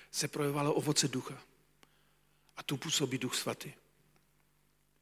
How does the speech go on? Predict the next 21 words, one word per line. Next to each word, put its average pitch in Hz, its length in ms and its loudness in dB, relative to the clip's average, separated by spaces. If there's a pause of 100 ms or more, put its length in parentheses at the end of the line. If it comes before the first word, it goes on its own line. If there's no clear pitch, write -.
(1500)
Když 117 260 0
mu 117 120 0
dovolíme 139 560 2
jednat 120 400 2
v - 40 -10
našem 113 320 -4
životě. 101 340 -4 (1400)
Abychom 135 300 0
se 147 100 6
vrátili 147 360 6
zpátky, 170 640 2 (680)
jak, 135 460 2
eh, 135 220 4
teda 131 460 4 (400)
můžem 147 340 6
tyhle 143 220 8
věci 139 280 8
ovlivnit 185 420 6
pro 139 140 -4
svůj 123 260 2
život, 107 380 -4